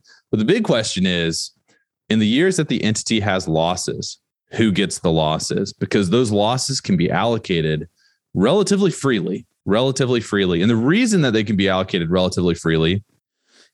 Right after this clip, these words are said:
is that everybody has basis in the partnership, whether or not I put money in. So I can syndicate this deal,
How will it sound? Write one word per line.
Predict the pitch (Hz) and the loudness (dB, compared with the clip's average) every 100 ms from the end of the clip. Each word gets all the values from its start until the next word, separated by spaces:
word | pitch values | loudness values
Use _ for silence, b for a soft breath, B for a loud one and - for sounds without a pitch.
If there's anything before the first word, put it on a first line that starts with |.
| - | -2
is | 120 113 107 90 - | 0 2 0 -2 -2
that | 104 104 92 - - _ | -2 0 -2 -6 -16 _
everybody | 117 160 196 156 | 0 2 4 2
has | 151 123 | 0 -2
basis | 85 107 127 - - - - - - - _ _ _ _ 113 | -2 -2 0 -2 -4 -4 -6 -8 -14 -20 _ _ _ _ 0
in | 117 110 | 4 2
the | |
partnership, | 98 110 - 85 - - _ _ _ _ | 2 -2 0 -4 -4 -8 _ _ _ _
whether | 92 110 151 156 | 2 4 4 2
or | |
not | 143 135 | 2 0
I | 113 | -2
put | 117 - - | -2 -2 -2
money | 98 104 92 90 | 0 2 2 2
in. | 76 95 | -2 0
So | 120 | 0
I | 117 160 | 2 0
can | 170 127 - | 2 0 0
syndicate | - 160 165 - 139 107 | 0 2 2 2 -2 0
this | 131 113 | -2 0
deal, | 104 - - | 0 0 -4